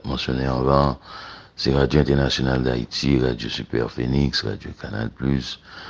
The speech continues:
Radio Classique, euh, Radio La Voix du Sud International, Radio Évangélique d'Haïti, Radio Acropole, Radio Tête Ensemble,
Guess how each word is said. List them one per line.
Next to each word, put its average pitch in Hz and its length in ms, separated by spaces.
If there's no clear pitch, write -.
Radio - 300
Classique, 71 920
euh, 62 200
Radio 62 360
La 64 120
Voix 64 200
du 62 100
Sud 62 220
International, 69 1000
Radio 67 840
Évangélique 71 600
d'Haïti, 58 440
Radio 62 320
Acropole, 62 640
Radio 62 280
Tête 62 260
Ensemble, 64 500